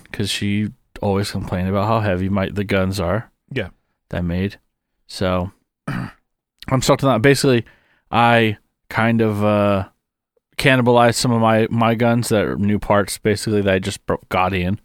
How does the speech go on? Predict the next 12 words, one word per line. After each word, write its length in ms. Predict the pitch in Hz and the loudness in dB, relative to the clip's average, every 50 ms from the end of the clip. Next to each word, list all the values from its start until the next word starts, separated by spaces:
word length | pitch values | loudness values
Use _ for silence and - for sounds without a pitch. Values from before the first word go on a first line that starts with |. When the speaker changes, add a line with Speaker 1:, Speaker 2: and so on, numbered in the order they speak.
| _ _ _ _ _ - | _ _ _ _ _ -10
Speaker 2:
Yeah. 220 | 156 139 113 95 - _ | -8 -6 -6 -6 -8 _
Speaker 1:
you 100 | - 107 | -4 -2
know, 80 | 95 95 | 0 0
in 40 | 95 | 0
the 60 | 98 | 2
last 220 | 98 98 92 - - | 2 0 0 -2 -2
couple 160 | - 101 92 | -2 -2 0
months. 380 | 92 95 95 101 110 - - - _ _ _ _ _ _ _ _ _ _ _ _ | 0 0 0 -2 -2 -6 -10 -16 _ _ _ _ _ _ _ _ _ _ _ _
And 500 | - - 110 104 101 101 - - 95 - - - _ - | -6 -4 -2 0 0 0 0 -2 -4 -6 -8 -14 _ 0
just 280 | - 147 131 - - - | 2 2 2 2 0 0
to, 100 | - - | 0 0
for 340 | - - 127 113 107 95 | 2 2 2 4 2 2